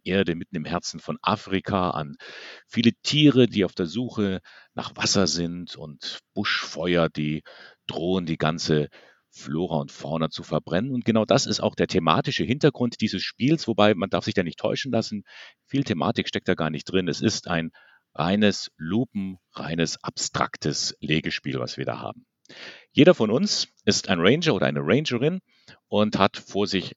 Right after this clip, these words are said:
einen Spielplan. Das ist die eigene Savanne, der eigene Park, den man mit Tieren bestücken möchte. Jeder von uns hat genau das gleiche Set an Tierplättchen, so in Sechsecksform. Und das sind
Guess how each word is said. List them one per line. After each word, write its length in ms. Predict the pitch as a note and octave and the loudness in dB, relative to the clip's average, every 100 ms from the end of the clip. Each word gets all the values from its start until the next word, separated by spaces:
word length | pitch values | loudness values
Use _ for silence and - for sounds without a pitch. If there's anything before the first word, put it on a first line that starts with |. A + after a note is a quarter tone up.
| _ | _
einen 160 | - C2+ | -14 -10
Spielplan. 840 | - C#3+ B2 G#2+ G2+ F#2+ E2 - _ _ | -2 0 4 6 4 0 -8 -14 _ _
Das 220 | D2+ D2+ | -6 -4
ist 260 | D#2 - - | -6 -4 -4
die 100 | - | -4
eigene 500 | C#2+ D#2 D#2 C#2+ C#2+ _ _ _ _ | -2 -2 -2 -4 -6 _ _ _ _
Savanne, 440 | - A#2+ F#2 E2+ D#2 | -16 -6 -2 0 -2
der 120 | - | -4
eigene 240 | D#2+ D2 | -6 -6
Park, 400 | - E2 F2 - | -2 0 0 -2
den 180 | E2 D2+ | -6 -4
man 260 | D2 C#2+ D#2 - - - | -4 -4 -6 -16 -20 -8
mit 160 | G#2+ - - | -6 -6 -8
Tieren 500 | - A2+ A#2 A2 G2 - _ - | -2 6 8 8 4 -6 _ -8
bestücken 440 | A2+ - E2+ C2+ | -6 -4 -6 -10
möchte. 340 | A1 - - - _ _ - - _ | -14 -16 -18 -20 _ _ -20 -20 _
Jeder 320 | - D#3 F#3 | 6 8 6
von 140 | B2+ | 4
uns 160 | A2+ A2 | -2 -2
hat 160 | G2+ - - | -4 -4 -2
genau 440 | G2+ G2+ D3+ F#3+ | 0 2 2 2
das 220 | A2 - | 2 4
gleiche 360 | - E2+ D#3+ A#2 | 8 8 6 2
Set 500 | - - - - - - | 4 6 6 0 -8 -4
an 340 | F#2+ F#2 F#2 - _ | -2 -2 -6 -14 _
Tierplättchen, 920 | - D3+ F3+ - - - - D3+ D#3 - | -2 4 4 4 2 2 -2 -4 -8 -14
so 280 | - - - | -12 -12 -12
in 160 | D2 | -12
Sechsecksform. 1160 | - B2 - E2+ - - - G#2 A#2 C3+ B2+ A2+ | 2 2 4 -2 -4 -10 -4 -2 -2 -4 -8 -12
Und 160 | - E2+ | -14 -8
das 100 | E2+ | -6
sind 260 | F#2 F2+ | -6 -8